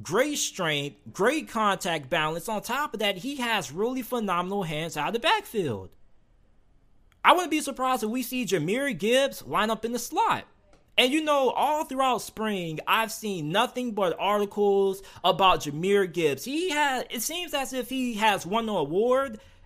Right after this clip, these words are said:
every single week during the spring session for Alabama. And then he also won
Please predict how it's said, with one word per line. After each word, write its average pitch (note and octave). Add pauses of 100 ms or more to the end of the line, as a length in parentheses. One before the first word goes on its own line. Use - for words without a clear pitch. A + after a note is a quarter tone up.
(140)
every D4+
single C#4+
week D#4 (680)
during C4+
the A3+
spring D4
session D#4
for G#3+
Alabama. C#3 (460)
And A3+
then D4
he C#4+
also C#4
won B3